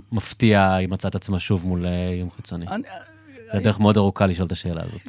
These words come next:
Speaker 2: כן, אני,
Speaker 1: כן.
Speaker 2: אבל אני חושבת שאני, אה, אולי קצת, אה, מסתכלת על זה אחרת, כלומר, ה-, אה, מה שקרה ב-, ב-, בתקופה של ה-, של המחאה, שזה בעצם עלו אל, אל פני השטח שסעים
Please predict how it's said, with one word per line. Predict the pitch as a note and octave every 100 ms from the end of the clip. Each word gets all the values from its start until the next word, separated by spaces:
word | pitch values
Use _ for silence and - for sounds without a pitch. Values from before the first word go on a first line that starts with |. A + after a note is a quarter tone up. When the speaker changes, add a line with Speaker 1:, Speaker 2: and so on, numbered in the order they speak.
| -
Speaker 2:
כן, | - C4
אני, | A#3+
Speaker 1:
כן. | A3 A3+ G3+
Speaker 2:
אבל | G#3+ A#3 B3+
אני | A#3 A#3+
חושבת | A#3+ D#4 E4+
שאני, | - C4+ A#3+ A#3 A3 A3+
אה, | G#3 G#3+ G#3+ B3 - -
אולי | A#3 B3+
קצת, | C4+ - C#4+ -
אה, | B3+
מסתכלת | A#3+ A#3 - A#3+ B3+
על | B3
זה | A3+
אחרת, | - A#3+ A3+
כלומר, | - G#3 G#3 G3+
ה-, | G3 F#3+ G3 - - - - -
אה, | F#3+ F3+
מה | A3+
שקרה | E4+ C#4 C4 C4
ב-, | B3 G#3+ G3
ב-, | - -
בתקופה | F#3+ - F3 G#3+
של | C#4 B3
ה-, | G3 F#3+ - - - A#3+ C4
של | - F3+
המחאה, | F3+ - A#3 - D3+ B3+ C4 - - - - -
שזה | - G#3 F3+
בעצם | G#3 C#4 D4 D4 C4+
עלו | G#3 B3+
אל, | C4+ - - -
אל | F#3
פני | A3+ B3
השטח | A3 - B3 - F3+ - - _ _ _
שסעים | - - B3 - C4+ C#4